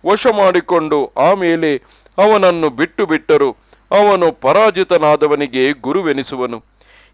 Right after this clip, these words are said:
ಈ ಸಭೆಯಲ್ಲಿ ನೆರೆದಿರುವ ಅನೇಕ ರಾಜರಲ್ಲಿ ಕೃಷ್ಣನಿಗೆ ಸೋಲದವನು ಒಬ್ಬನಾದರೂ ನನ್ನ ಕಣ್ಣಿಗೆ ಬೀಳುವುದಿಲ್ಲ. ಯುಧಿಷ್ಠಿರ, ಈ ಕೃಷ್ಣನು ನಮ್ಮ ರಾಜಕುಲಕ್ಕೆ ಮಾತ್ರವೇ ಅಲ್ಲ, ತ್ರೈಲೋಕ್ಯಕ್ಕೂ ಪೂಜಾರ್ಹನು.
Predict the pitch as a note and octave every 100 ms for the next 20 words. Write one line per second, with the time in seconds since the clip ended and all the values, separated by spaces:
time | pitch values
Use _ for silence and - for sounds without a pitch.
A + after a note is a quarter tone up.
0 | G#3+ A3 G3 - F3 G3+ A3+ G#3 F#3+ D#3
1 | D3+ F#3+ F3 E3+ D3+ - - C#3 G#3+ F3+
2 | - C#3 B2+ D#3+ E3 D3 C#3 A#2+ _ _
3 | _ - - B3+ - G#3 F#3+ D#3+ E3 D3
4 | - C#3 F#3 F#3 D#3+ D3+ C#3 C3 F#2+ C3
5 | E3+ G3 F3+ D3+ C#3 C#3 C3+ B2+ C3 B2+
6 | - B2+ E3+ C3+ C3 A#2+ G#2 C3+ C#3 B2
7 | B2+ A#2 A2+ _ _ _ _ _ _ _
8 | _ _ - C#3 C3+ C#3+ - B2+ A#2+ G2+
9 | _ _ - - - G#3 G3+ G3+ G#3+ -
10 | G#3 F#3+ F3+ D#3+ F3 F#3 D#3+ C3+ D#3+ G#3
11 | G3+ F#3 F3 - E3 C#3 C#3 - - D3
12 | C#3+ - C3+ C#3 B2 G#2 _ _ _ _
13 | E3+ G#3 A#3 B3 - A3 G#3 - F3 D3+
14 | - D#3+ E3+ D#3 C3+ C3+ B2